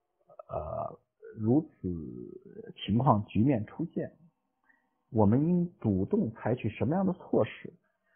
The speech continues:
来缓和对方的焦虑啊？同时呢，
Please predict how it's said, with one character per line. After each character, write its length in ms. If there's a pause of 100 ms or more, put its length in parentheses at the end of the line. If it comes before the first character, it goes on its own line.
(160)
来 500 (120)
缓 480
和 440
对 240 (160)
方 240
的 120
焦 240
虑 180 (140)
啊？ 400
同 180
时 160
呢， 240